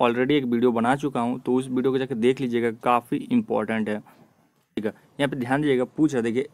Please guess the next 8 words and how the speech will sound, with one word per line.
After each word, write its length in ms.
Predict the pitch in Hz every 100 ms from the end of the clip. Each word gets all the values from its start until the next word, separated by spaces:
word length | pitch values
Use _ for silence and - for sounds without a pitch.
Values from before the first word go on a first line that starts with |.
| -
एशेज 400 | 123 120 165 156
सीरीज 520 | - - 123 147 147
के 120 | -
अंतर्गत 640 | 139 131 120 120 117 113 110 -
कौन 240 | 139 160
से 140 | 156 143
फॉर्मेट 540 | 143 123 117 131 131
की 280 | - 120